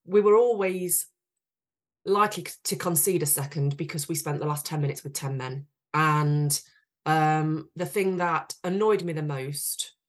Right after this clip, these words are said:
wasn't that Niakate went off injured and is probably out for the rest of the season again, um, was the fact that we have players that y-, we are, you know, ultimately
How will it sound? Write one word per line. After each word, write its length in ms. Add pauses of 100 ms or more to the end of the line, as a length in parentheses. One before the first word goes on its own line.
(200)
wasn't 380
that 320
Niakate 480
went 140
off 140
injured 300
and 140
is 80
probably 340
out 140
for 60
the 80
rest 200
of 60
the 60
season 600
again, 420 (420)
um, 680
was 340
the 80
fact 220
that 120
we 180
have 260
players 540
that 420 (1600)
y-, 360
we 100
are, 160
you 80
know, 200
ultimately 600